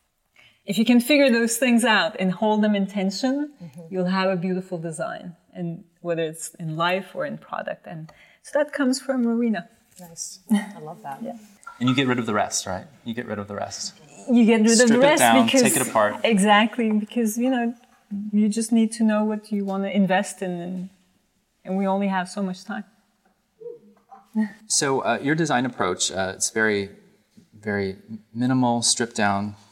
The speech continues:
Speaker 3: uh, yet human-centric. It, it makes me think a long line of designers who focus on utility and experience. Um, everyone from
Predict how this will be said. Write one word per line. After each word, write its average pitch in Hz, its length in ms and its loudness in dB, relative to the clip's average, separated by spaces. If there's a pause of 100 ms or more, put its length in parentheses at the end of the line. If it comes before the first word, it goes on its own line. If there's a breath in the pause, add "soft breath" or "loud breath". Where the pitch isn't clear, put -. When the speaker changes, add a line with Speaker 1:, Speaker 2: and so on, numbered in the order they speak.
(240 soft breath)
Speaker 3:
uh, 92 280 -6 (520)
yet 110 240 -4
human-centric. 98 840 -4 (420 soft breath)
It, - 300 -20
it 117 200 -6
makes 135 240 -2
me 185 100 0
think 123 340 -6
a 107 160 -6
long 110 260 0
line 110 160 0
of 104 100 -6
designers 98 600 -6 (280)
who 107 180 -4
focus 107 420 -6
on 101 240 -2
utility 104 540 -4
and 98 80 -6
experience. 98 720 -6 (640 soft breath)
Um, - 180 -20
everyone 117 320 0
from 104 440 -6